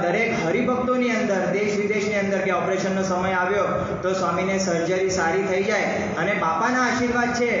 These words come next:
તો એમાં આપણે સુરત ભાવરૂપી ભક્તિ અર્પણ કરીશું તો આપણી પણ એક સેવા થઈ જાય. તો એવી ભાવના સાથે પ્રત્યેક હરિભક્ત જોડાયા હતા.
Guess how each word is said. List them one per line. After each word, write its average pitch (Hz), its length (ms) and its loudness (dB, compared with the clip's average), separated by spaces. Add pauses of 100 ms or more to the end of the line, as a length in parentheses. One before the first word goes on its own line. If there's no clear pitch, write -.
(360)
તો 220 60 -2
એમાં 208 580 2
આપણે 220 260 0
સુરત 208 440 0
ભાવરૂપી 220 460 0
ભક્તિ 185 380 0
અર્પણ 208 380 0
કરીશું 214 560 0
તો 190 60 0
આપણી 185 300 0
પણ 196 180 0
એક 190 120 0
સેવા 190 360 0
થઈ 190 140 0
જાય. 202 200 0
તો 202 60 0
એવી 196 240 0
ભાવના 208 420 0
સાથે 247 260 0
પ્રત્યેક 214 440 0
હરિભક્ત 247 420 2
જોડાયા 196 420 2
હતા. 185 280 -2